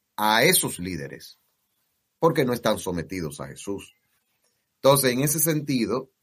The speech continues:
persistir en la doctrina de Cristo. Segunda de Timoteo tres catorce dice,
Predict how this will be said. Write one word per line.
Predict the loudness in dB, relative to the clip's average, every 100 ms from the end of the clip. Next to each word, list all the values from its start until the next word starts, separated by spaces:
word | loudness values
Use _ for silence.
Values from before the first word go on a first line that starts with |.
| _ _ _ _
persistir | 2 2 2 -4 -4 0 2
en | 4
la | 4
doctrina | 2 0 -4 -2 0
de | 0 -2
Cristo. | -6 -6 -8
Segunda | -8 -4 0 0
de |
Timoteo | 0 -2 -2 0 -2 -2
tres | -4 -2 -2
catorce | -4 -6 -6 -12 -12
dice, | -10 -10 -10